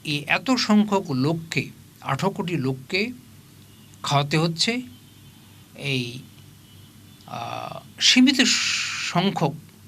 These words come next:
রিসোর্স দিয়ে, অল্প পরিমাণ জমি দিয়ে। অল্প পরিমাণ জমি নিয়ে কথা কেন বলছি?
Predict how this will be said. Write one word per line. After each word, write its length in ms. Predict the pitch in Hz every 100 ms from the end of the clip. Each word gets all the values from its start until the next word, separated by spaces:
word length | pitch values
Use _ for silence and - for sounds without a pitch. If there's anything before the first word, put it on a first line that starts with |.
| - - - - - - - - - - - - 131
রিসোর্স 420 | 127 202 196 208
দিয়ে, 340 | 202 214 220 254 - - - - - - - - - - -
অল্প 340 | 214 220 226
পরিমাণ 440 | 190 196 175 160
জমি 240 | 139 131 123
দিয়ে। 220 | 110 110 - - - - - - -
অল্প 320 | 214 254 254
পরিমাণ 300 | 233 247 233
জমি 180 | 214 220
নিয়ে 100 | 214
কথা 180 | 214 214
কেন 200 | 214 226
বলছি? 420 | 226 247 214 262